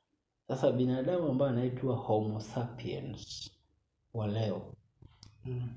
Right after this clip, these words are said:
Speaker 1: ambapo unajua binadamu wote wa duniani popote walipo wote ni Homo sapiens.
Speaker 2: Mm.
Speaker 1: Wote ni species hii
Speaker 2: Moja.
Speaker 1: moja. Walitokea kati ya miaka laki tatu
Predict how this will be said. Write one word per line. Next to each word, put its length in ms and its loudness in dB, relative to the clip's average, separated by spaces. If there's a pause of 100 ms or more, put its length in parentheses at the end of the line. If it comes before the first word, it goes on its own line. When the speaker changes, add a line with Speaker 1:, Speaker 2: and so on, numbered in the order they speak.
(140)
Speaker 1:
ambapo 280 2
unajua 260 4
binadamu 580 4
wote 240 2
wa 100 2
duniani 480 2
popote 340 -2
walipo 360 0
wote 200 -2
ni 80 -4
Homo 240 -6
sapiens. 760 -6 (400)
Speaker 2:
Mm. 400 -10
Speaker 1:
Wote 260 2
ni 120 0
species 580 -4
hii 420 -2 (300)
Speaker 2:
Moja. 380 -8 (840)
Speaker 1:
moja. 480 -6 (2250)
Walitokea 680 0
kati 300 0
ya 100 2
miaka 380 0
laki 280 -4
tatu 520 -6